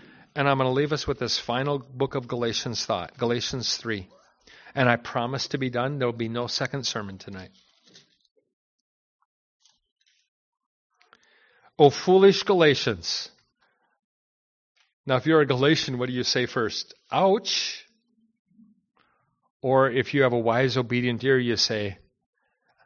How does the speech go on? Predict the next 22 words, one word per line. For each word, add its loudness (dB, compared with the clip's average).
"Yeah, -6
I -2
needed -2
that." -6
"O 6
foolish 8
Galatians, 0
who 10
has 8
bewitched 4
you 4
that 2
you 4
should 0
not 4
obey 4
the -2
truth? -2
Who, 0
before 2
whose 6
eyes 2